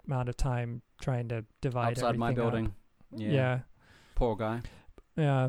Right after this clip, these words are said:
Speaker 1: but,
Speaker 2: Should
Speaker 1: um,
Speaker 2: all, we should all, like, everyone in my building should just chip in and give him a, like,
Speaker 1: Hmm.
Speaker 2: extra tip.
Speaker 1: Yeah. I'm sure he gets, that's what he's paid for, I'm sure. <laughs> He's,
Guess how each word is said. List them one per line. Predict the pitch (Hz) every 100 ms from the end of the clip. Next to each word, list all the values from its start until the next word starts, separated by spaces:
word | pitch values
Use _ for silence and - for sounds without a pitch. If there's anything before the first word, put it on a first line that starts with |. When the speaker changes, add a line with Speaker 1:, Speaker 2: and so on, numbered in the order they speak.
| -
Speaker 1:
but, | 143 139
Speaker 2:
Should | 170
Speaker 1:
um, | 156 147
Speaker 2:
all, | 143
we | 147
should | 147 180
all, | 151 147
like, | 131 135
everyone | 151 156 147
in |
my | 127
building | 113 131 135
should | 107 107
just | 107 -
chip | - 131 123
in | 127 113 95 -
and | 110 104
give | 113
him | 107 107
a, | 151
like, | 135
Speaker 1:
Hmm. | 123
Speaker 2:
extra | 123 110
tip. | - 123 - - - - - _ _ _ _ _ -
Speaker 1:
Yeah. | 135 135 131 - - _ _ _ _ -
I'm | 151 143
sure | 165 147
he | 127
gets, | 139 - - -
that's | 143 131
what | 131
he's | 120 -
paid | 135 117
for, | - 131
I'm | 123
sure. | 127 147 147 - - -
<laughs> | - - - - - - - - - - - - 202 196 -
He's, | 214 143